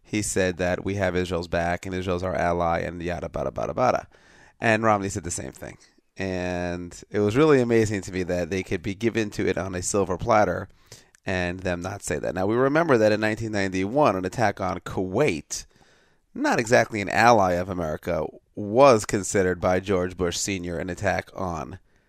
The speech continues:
the United States. And they went, and we know about Gulf War and what happened. So for them to not be able to say that outright and for both of them to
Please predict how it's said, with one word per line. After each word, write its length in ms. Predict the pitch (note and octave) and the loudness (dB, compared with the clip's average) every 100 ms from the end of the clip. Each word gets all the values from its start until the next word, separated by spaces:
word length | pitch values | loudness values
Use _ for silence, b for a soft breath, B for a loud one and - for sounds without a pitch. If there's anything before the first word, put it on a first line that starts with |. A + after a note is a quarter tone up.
| _ _ _ _ | _ _ _ _
the 80 | A2+ | -6
United 260 | F#2+ B1 - | -4 -4 0
States. 480 | D3+ - - - - - | 2 0 0 -6 -6 -10
And 420 | G2+ F2 E2+ E2+ | -8 -6 -8 -8
they 220 | F2 E2+ | -8 -6
went, 400 | E2+ C2+ A#2+ D#3+ | -6 -8 -8 -8
and 140 | F2+ | -10
we 120 | E2 D#2+ | -10 -8
know 140 | D2 | -6
about 240 | D#2+ E2+ - | -4 -6 -6
Gulf 280 | D#2 - | -8 -8
War 280 | E2+ E2 A#2 | -4 -2 0
and 80 | A#2 | 0
what 100 | F2 | 0
happened. 420 | C#3+ - - - b b b b b b _ _ _ - | 0 -2 -4 -16 b b b b b b _ _ _ -4
So 240 | - A2+ | 2 2
for 120 | - | 2
them 180 | B2 D3 | 2 2
to 100 | C3+ | 0
not 320 | A2+ A#2 A#2 | 2 4 6
be 100 | B2 | 6
able 160 | A2+ G#2+ | 4 4
to 80 | G2+ | 2
say 220 | - A2 | 2 4
that 100 | G2+ | 6
outright 360 | G2+ A#2 C#3 A#2+ | 6 6 6 4
and 100 | G#2 | 0
for 120 | G#2 | -2
both 340 | F#2+ G2+ A2 | 2 2 2
of 60 | B2+ | 0
them 160 | B2+ B2+ | -2 0
to 420 | - G2+ F#2+ | 2 4 4